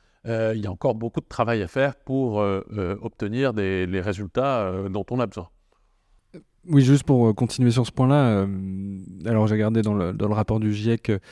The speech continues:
Speaker 2: euh, hier, euh, le, le gaz naturel représente dix-huit pour cent des émissions de C O deux, euh, dans le monde, donc c'est pas, euh, c'est pas une paille, c'est, c'est, c'est tout de même important. Et aujourd'hui, ce qu'on arrive à voir, et c'est ce dont vous parliez tout à l'heure, c'est qu'on arrive à voir par satellite justement ces fuites de méthane.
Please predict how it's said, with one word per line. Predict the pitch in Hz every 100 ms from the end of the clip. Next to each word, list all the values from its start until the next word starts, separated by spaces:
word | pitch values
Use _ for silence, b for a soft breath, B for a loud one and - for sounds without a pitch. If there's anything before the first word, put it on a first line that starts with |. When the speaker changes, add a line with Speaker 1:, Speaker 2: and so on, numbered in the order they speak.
| B B B -
Speaker 2:
euh, | 107 104 107 - - -
hier, | 139 120 143 156 135
euh, | 120 120 107
le, | 104 104 110 110 110 107
le | 113 107
gaz | 113 120 120
naturel | 113 123 117
représente | 104 104 110 104
dix-huit | 107 117 117 131
pour | - 120 -
cent | - 127
des | 110 98
émissions | 98 95 - 101
de | 95
C | - 104
O | 98
deux, | 98 110 107 98 90 b b b _
euh, | 107 98 95 92 98 101
dans | 107
le | 110
monde, | 160
donc | 139 107
c'est | -
pas, | 101 117 113 104
euh, | 95 92 90 90
c'est | 90 -
pas | 95
une | 95 92
paille, | 139 139
c'est, | - 98
c'est, | 101 101 92 98
c'est | - 104 95
tout | -
de | 104
même | 107 104
important. | 123 113 101 156 160 B B B _
Et | 131
aujourd'hui, | 135 135 135 147 180
ce | -
qu'on | 135
arrive | 117 120
à | 123
voir, | 147
et | 113
c'est | 110 110
ce | 123
dont | 113 117
vous | 113
parliez | 113 117 113
tout | - -
à |
l'heure, | 135 151
c'est | -
qu'on | 110
arrive | 104 104 120
à | 104
voir | 95 120 117 -
par | - 127 -
satellite | 123 127 120 165 -
justement | 143 131 - 127 127
ces | 120 120
fuites | - 139
de | 127
méthane. | 120 143 160